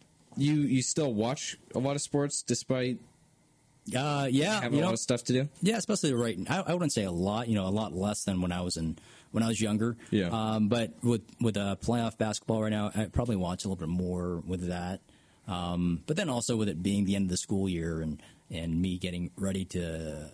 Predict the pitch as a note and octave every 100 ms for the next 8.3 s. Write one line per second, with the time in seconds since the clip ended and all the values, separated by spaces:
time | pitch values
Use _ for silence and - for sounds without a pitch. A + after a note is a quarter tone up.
0 | F2+ E2 D#2 E2+ A#2 A2 A#2+ A2+ G#2+ G#2+
1 | G#2 F#2+ F2+ - F2+ F#2 F2 E2+ F2 G#2
2 | F#2+ E2+ F2+ F#2 F#2+ - F#2+ F#2+ F2+ E2
3 | E2+ E2 E2+ F2+ E2+ F2 G2+ F2+ F2+ F2+
4 | - A#2+ B2+ A#2+ A#2+ A#3 F#3 A2+ G#2+ A2+
5 | A2 G#2 - A2 A2 A2+ G2+ G2+ F#2+ G#2
6 | A2 G#2 G2 A2+ G#2+ A2+ A2 G#2 A2 G2+
7 | G2 G2+ D3 B2+ G#2 F2+ E2+ E2 F2+ G#2
8 | - F#2